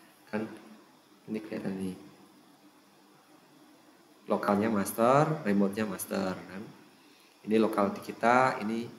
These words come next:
di remote di GitLab. Oke, setelah ini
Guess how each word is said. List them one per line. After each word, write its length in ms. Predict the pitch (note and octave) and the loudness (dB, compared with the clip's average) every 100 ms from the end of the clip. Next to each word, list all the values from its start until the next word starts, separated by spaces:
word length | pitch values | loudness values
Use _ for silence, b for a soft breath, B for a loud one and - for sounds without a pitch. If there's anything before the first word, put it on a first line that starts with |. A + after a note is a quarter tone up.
| - - - | -20 -20 -20
di 80 | - | -4
remote 400 | G2+ F#2+ A#2 - - | -2 2 0 0 -2
di 160 | A2 A2 | 0 0
GitLab. 400 | - - - - - - - _ _ _ b b b _ - | -6 -4 -4 -4 -10 -20 -20 _ _ _ b b b _ 6
Oke, 120 | C3 D#3 D3 - - | 8 8 4 -6 -14
setelah 320 | - - A2+ C#3 | -16 -2 2 4
ini 240 | D#3+ | 6